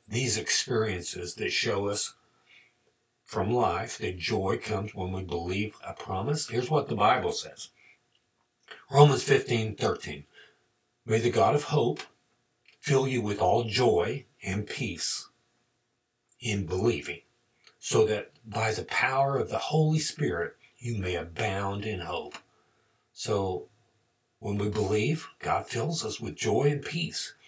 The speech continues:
and we overflow, we abound in hope.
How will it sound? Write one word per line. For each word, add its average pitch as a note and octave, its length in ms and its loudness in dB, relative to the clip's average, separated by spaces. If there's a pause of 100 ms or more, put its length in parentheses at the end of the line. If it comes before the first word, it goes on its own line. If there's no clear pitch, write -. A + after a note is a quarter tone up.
(520)
and A2+ 340 -2
we A2+ 320 0
overflow, E3 800 2
we D3+ 180 6
abound D3+ 680 2
in G2+ 120 -8
hope. - 380 2